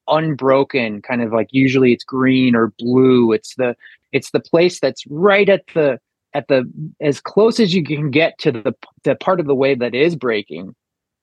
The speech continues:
but it's not breaking yet. And that is where all the speed and the power for surfing is. But the ability, the, uh, the knowledge that's required to get there, unless you're, like, in Waikiki and you're being pushed in on a massive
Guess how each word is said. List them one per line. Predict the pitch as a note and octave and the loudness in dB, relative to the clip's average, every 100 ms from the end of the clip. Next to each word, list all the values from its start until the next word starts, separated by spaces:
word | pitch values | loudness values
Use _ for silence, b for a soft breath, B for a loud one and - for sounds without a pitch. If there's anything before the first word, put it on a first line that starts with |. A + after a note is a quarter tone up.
| _ _ _ - - | _ _ _ -20 -2
but | D3 | -2
it's | C3 - | -2 0
not | E3+ D#3 | 0 2
breaking | D#3 D3+ C#3+ A2 | 2 2 -2 -8
yet. | G2+ - _ _ _ | -8 -12 _ _ _
And | C3 | -2
that | D3+ D#3+ G#3 | 0 0 -2
is | D3+ C3 | -6 0
where | C3+ C3+ | 0 4
all | C3+ D3+ D3 | 4 2 0
the | C#3+ | -6
speed | - - D3 C#3+ C3+ C3 - | -10 -12 -6 -2 -2 -2 -4
and | C3 B2 | -4 -2
the | A#2+ | -2
power | A2 - B2 C3+ B2 G#2+ - | -4 0 2 4 2 0 -4
for | A2 | -10
surfing | - B2 - A2+ A2+ G#2 | -6 -8 -6 -4 -4 -4
is. | G2 b b - | -10 b b -2
But | D#3+ | 0
the | F3+ D#3+ | 4 2
ability, | C3+ E3 G#3 C3+ | 4 4 4 2
the, | D3 D3 - | 2 2 2
uh, | C#3+ - | -2 -2
the | C#3 | -4
knowledge | C3 B2 B2+ D3 D#3+ B2 | -2 0 2 2 2 -2
that's | C#3 B2+ C#3 | -8 -8 -10
required | B2 A#2 A2+ A#2+ B2 | -6 0 2 2 -2
to | - | -6
get | G2+ A2+ - | -6 -6 -4
there, | E3 F#3 G3+ - _ _ | -2 0 -2 -8 _ _
unless | F#3 G#3 A#3 - | 2 4 2 2
you're, | A3 | 2
like, | F3+ D#3+ | 4 2
in | D3 | 0
Waikiki | B2+ A#2+ B2 C#3 - C#3 C3 | 2 0 -2 -8 -2 2 2
and | A#2 | 2
you're | A#2 | 2
being | B2 A2+ | 2 0
pushed | - C#3+ - | -2 -4 -2
in | B2+ B2 | -2 0
on | A#2 | -2
a | A2 | -2
massive | A2 A2+ A2+ C3 | -2 0 0 0